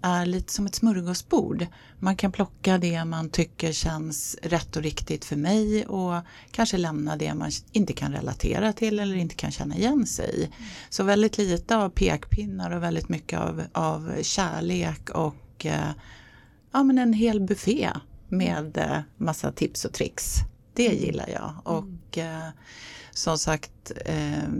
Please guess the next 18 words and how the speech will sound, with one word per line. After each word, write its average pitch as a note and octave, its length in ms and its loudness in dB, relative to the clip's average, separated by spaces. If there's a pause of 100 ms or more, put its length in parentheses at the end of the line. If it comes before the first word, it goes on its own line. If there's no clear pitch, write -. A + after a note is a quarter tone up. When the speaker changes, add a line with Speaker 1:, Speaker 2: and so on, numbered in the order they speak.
(160)
Speaker 1:
i G#3 260 4
kurserna G#3 540 0
för D3+ 220 -4
föräldrar E3 720 0
till D#3+ 380 -4
barn D#3+ 240 -4
och D#3+ 120 -8
tonåringar D#3+ 640 -6
så D#3 180 -4
brukar D#3+ 300 -4
jag D#3+ 200 -4
ju D#3+ 60 -4
alltid D#3+ 400 -6
tipsa - 400 -2
om D#4+ 160 2
den F3+ 120 0
här D#3 120 -2
boken. D#3+ 600 -2